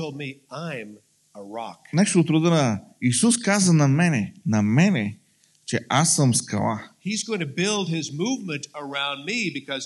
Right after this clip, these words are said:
Speaker 1: I'm a rock.
Speaker 2: А, Исус ще построи всичко онова, което прави, около мен, понеже аз съм скала.
Speaker 1: That's right. I'm Peter. I have no formal education.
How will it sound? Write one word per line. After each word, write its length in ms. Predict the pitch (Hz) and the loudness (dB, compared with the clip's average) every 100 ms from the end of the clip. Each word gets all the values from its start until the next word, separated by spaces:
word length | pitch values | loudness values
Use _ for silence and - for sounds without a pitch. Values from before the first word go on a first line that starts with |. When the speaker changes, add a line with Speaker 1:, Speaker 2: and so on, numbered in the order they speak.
| - | -8
Speaker 1:
I'm 260 | 160 214 | -6 -6
a 120 | 147 117 117 147 | -6 -8 -6 -2
rock. 240 | 156 104 - - _ _ - | -2 -2 -14 -20 _ _ 2
Speaker 2:
А, 160 | 165 - | 4 6
Исус 380 | 147 - 233 254 | 6 8 8 8
ще 240 | - 170 | 6 4
построи 380 | 185 - 226 247 | 4 4 2 2
всичко 340 | - 269 - 277 | 2 0 2 4
онова, 200 | 262 262 | 4 4
което 340 | 247 233 202 | 4 4 4
прави, 300 | 208 202 175 170 | 4 6 4 6
около 460 | 160 - 165 156 151 | 4 4 4 6 4
мен, 240 | 196 190 - | 2 0 0
понеже 340 | 139 160 147 156 | 2 4 4 2
аз 200 | 160 170 | 0 0
съм 160 | 160 | 0
скала. 420 | 139 - 135 123 110 _ | -2 0 0 0 -4 _
Speaker 1:
That's 60 | 165 | -2
right. 260 | 165 156 139 175 | 2 2 4 4
I'm 80 | 160 | 4
Peter. 220 | 202 165 | 2 2
I 220 | 139 135 | 0 0
have 180 | 147 131 | -2 -2
no 160 | 165 | -2
formal 520 | 170 190 190 175 160 139 | -2 -2 -2 0 -2 -4
education. 760 | - - 175 170 - 180 185 | -6 -4 -2 0 -2 -4 -8